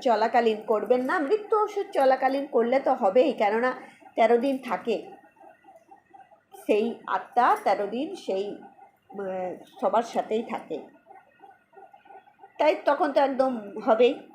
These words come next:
কোনো অসুবিধা নেই। আপনি বুঝতেই পারবেন নেগেটিভ এনার্জি আছে। মৃত্যু ঔষধ চললে, জন্ম ঔষধ চললে করবেন না, অসুখ যেটাকে বলে, চললে করবেন না। আর মহিলাদের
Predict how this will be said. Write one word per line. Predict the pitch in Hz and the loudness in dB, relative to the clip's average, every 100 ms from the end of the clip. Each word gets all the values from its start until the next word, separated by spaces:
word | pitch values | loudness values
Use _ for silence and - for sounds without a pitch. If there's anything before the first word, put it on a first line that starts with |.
| _ - - | _ -20 -8
কোনো | 226 226 | -4 0
অসুবিধা | 214 214 196 208 208 | -2 -4 -6 -4 -2
নেই। | 202 196 - _ - - - | -4 -8 -14 _ -20 -20 -10
আপনি | 214 202 | -8 -6
বুঝতেই | 196 196 226 | -6 -2 0
পারবেন | 214 208 196 202 | 2 0 0 -4
নেগেটিভ | 190 190 190 190 | -2 -2 -2 -4
এনার্জি | 202 180 196 185 | -4 -4 -2 0
আছে। | 170 - 196 277 - - _ - _ - - _ - - - _ - - _ - | 0 -2 -10 -10 -18 -20 _ -20 _ -20 -20 _ -20 -20 -20 _ -20 -20 _ -2
মৃত্যু | 294 330 - | -2 0 4
ঔষধ | 349 349 349 320 320 | 6 6 4 0 0
চললে, | 349 302 294 302 | 2 4 4 2
জন্ম | 262 247 254 269 285 | 4 4 4 2 0
ঔষধ | 285 - 277 - | 0 -2 -4 2
চললে | 247 247 254 | 2 4 4
করবেন | 247 208 208 240 | 4 2 2 2
না, | 247 247 269 - - - - _ - | 0 -2 -4 -14 -20 -20 -20 _ -2
অসুখ | - 247 302 | -2 -2 -4
যেটাকে | 226 190 190 185 190 | -4 -4 -4 -4 -2
বলে, | 175 185 302 - _ - _ - | -2 -2 -10 -16 _ -20 _ -4
চললে | 233 226 220 | -2 0 0
করবেন | 214 214 190 214 220 | 0 -4 -2 -4 -2
না। | 233 - | -6 -6
আর | - 220 233 | -2 0 0
মহিলাদের | 240 208 214 240 254 285 | -2 -2 0 2 2 2